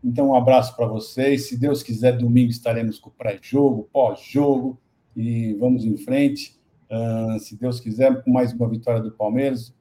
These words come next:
uma grande sexta-feira pra vocês, né? Um beijo no coração e até mais.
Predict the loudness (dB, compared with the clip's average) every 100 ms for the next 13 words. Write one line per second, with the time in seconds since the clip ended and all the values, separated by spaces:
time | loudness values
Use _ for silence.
0 | _ _ -2 0 2 0 0 -8 -4 -6
1 | -2 -4 -2 -6 -8 -10 -4 -2 -2 -4
2 | _ _ _ -4 -2 -2 -8 _ 0 0
3 | 4 4 4 2 2 0 0 0 0 0
4 | -2 -10 -10 -8 -6 -4 -4 -6 -14